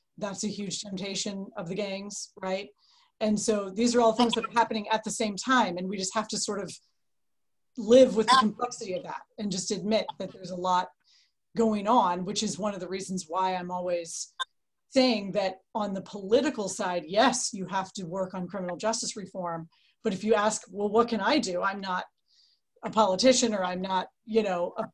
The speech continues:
a person who writes about policy or anything like that." <laughs> Well, you know, call, call me if you wanna help with Love the Lou. I'll get you down there and we'll get you planting some tomatoes and you'll get to know some people.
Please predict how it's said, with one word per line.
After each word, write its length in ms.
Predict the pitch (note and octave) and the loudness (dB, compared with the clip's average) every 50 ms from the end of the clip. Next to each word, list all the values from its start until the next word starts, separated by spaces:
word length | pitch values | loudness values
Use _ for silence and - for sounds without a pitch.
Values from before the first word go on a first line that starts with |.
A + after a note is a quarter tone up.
| _ _ - - | _ _ -12 -12
a 60 | - | -8
person 380 | - - A3+ G#3+ G#3+ - G#3 | -2 2 2 2 2 0 -4
who 120 | G3 G#3 G3+ | -4 -4 -2
writes 240 | G3+ G3 F#3 - G3+ | -4 -4 -4 -6 -6
about 240 | F3 F#3 F#3 - | -6 -6 -6 -4
policy 420 | - G#3 G3+ G3+ G3+ G3 G3 F#3 F3+ | -2 -4 -2 -2 -4 -6 -6 -6 -6
or 60 | F#3 | -6
anything 240 | F#3 F#3+ F3+ F#3 F#3 | -8 -8 -10 -12 -12
like 160 | F3+ F3+ - | -12 -10 -6
that." 220 | - A#3 G#3+ F3+ - | -4 -4 -4 -4 -4
<laughs> 20 | - | -4
Well, 300 | G#3 F3 C#4 - - _ - - - - - - - _ _ - | -2 0 0 -2 -4 _ -18 -20 -20 -20 -20 -20 -20 _ _ -14
you 100 | - G#3+ | -10 -8
know, 240 | G3+ F#3 F3+ G3 - _ _ _ | -6 -6 -6 -8 -10 _ _ _
call, 420 | - - G#3+ A3 A#3 C4 C4 C4 - - | -4 4 6 8 8 8 6 2 -2 2
call 260 | G#3+ B3 C4+ D4+ F4 | 4 8 8 8 8
me 180 | D#4 A3+ F#3+ G3 | 6 2 0 0
if 140 | F#3+ - A#3 | -6 -4 -4
you 80 | A3+ | 0
wanna 180 | G#3+ A3+ A3 A3 | 2 2 4 4
help 200 | G#3+ B3 B3 A#3+ | 4 4 4 4
with 140 | A#3 A#3 A#3+ | 2 2 4
Love 220 | A#3+ B3 B3 G#3+ | 4 4 4 4
the 60 | B3 | 2
Lou. 240 | B3 B3 C#4+ D#4+ C#4 | 2 2 4 4 4
I'll 160 | G#3 G3 F#3+ | 4 2 2
get 220 | F#3 A3+ A3+ - - | -2 -2 -2 -2 -4
you 80 | G3+ | -2
down 240 | G#3+ G#3 G#3+ A3+ A3+ | 0 2 2 2 0
there 240 | A#3 A#3 A#3 B3 A#3 | 0 0 0 0 0
and 160 | G#3+ G3+ F#3+ | -2 -4 -6
we'll 180 | G#3 G3+ G3+ G3 G3 - | -6 -8 -8 -8 -8 -8
get 160 | A3+ G#3+ - | -8 -8 -8
you 80 | G3+ | -10
planting 300 | F3+ - G#3+ G#3+ G#3+ G#3 | -8 -4 -4 -4 -4 -6
some 140 | F#3 G#3+ G3+ | -8 -8 -8
tomatoes 520 | F3+ - F#3 G#3+ A3 A3 A3+ A#3+ B3 A#3+ A3 | -8 -6 -4 -4 -2 0 0 0 0 0 -2
and 140 | G3+ F#3+ | -6 -6
you'll 140 | F#3+ G#3 G3 | -6 -8 -4
get 120 | G3+ A3 - | -4 -4 -4
to 100 | - G#3 | -4 -2
know 120 | G#3+ C4 | -2 0
some 200 | D#4+ - C4+ G#3 | 0 0 -2 -4
people. 360 | G3+ F#3+ E3 - - - - | -4 -4 -10 -10 -12 -16 -16